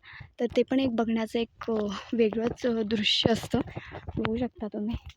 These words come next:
हे बघा, घड बघा, ह्या सगळ्या पाटून फुडून लागलेल्या काजू आहेत. ह्या बघा,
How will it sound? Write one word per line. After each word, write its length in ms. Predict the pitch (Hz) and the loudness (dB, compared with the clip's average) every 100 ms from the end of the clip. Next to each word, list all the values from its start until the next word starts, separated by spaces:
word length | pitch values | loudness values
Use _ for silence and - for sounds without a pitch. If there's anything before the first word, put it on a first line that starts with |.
| _ _ _ - - - 240 | _ _ _ -16 -12 -10 -2
हे 80 | 220 | 0
बघा, 440 | 208 196 196 - | 0 -2 -6 0
घड 140 | 202 247 | 4 6
बघा, 300 | 214 190 - - - - - - - - - - - - - - - - - | 8 6 4 0 -2 -2 0 -4 -4 -10 -10 -8 -4 -4 -6 -16 -18 -20 -14
ह्या 140 | - 240 | -10 -6
सगळ्या 220 | 262 254 262 | -4 -4 -4
पाटून 340 | 254 220 233 | -6 -4 -4
फुडून 280 | 240 240 233 | -2 0 0
लागलेल्या 380 | 240 226 214 220 | -2 -4 -6 -6
काजू 160 | 214 | -8
आहेत. 140 | 196 196 | -10 -8
ह्या 100 | 208 | -10
बघा, 200 | 196 196 | -10 -14